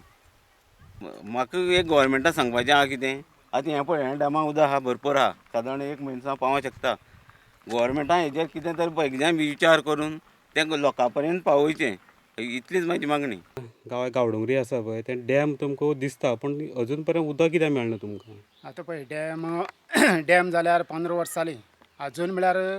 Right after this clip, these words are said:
Speaker 3: गव्हर्नमेंट हेजेर कांय एक्शन घेना एक जाली. आनीक दुसरें म्हळ्यार त्या डॅमाक आतां पायपलायन करपा आशिल्ली,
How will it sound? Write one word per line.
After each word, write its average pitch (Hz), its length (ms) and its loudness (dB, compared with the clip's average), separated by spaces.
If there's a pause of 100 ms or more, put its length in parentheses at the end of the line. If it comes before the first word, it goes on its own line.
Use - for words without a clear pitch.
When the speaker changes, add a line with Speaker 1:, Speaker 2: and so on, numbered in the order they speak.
(580)
Speaker 3:
गव्हर्नमेंट 156 440 -4
हेजेर 180 220 -4
कांय 175 260 -2
एक्शन 180 300 -4
घेना 165 240 -2
एक 165 180 -4
जाली. 151 280 -6 (680)
आनीक 151 260 -10 (460)
दुसरें 175 260 -10
म्हळ्यार 175 240 -2
त्या 180 240 -2
डॅमाक 170 480 -4
आतां 180 320 -2 (520)
पायपलायन 175 420 0
करपा 160 280 -2
आशिल्ली, 120 260 -10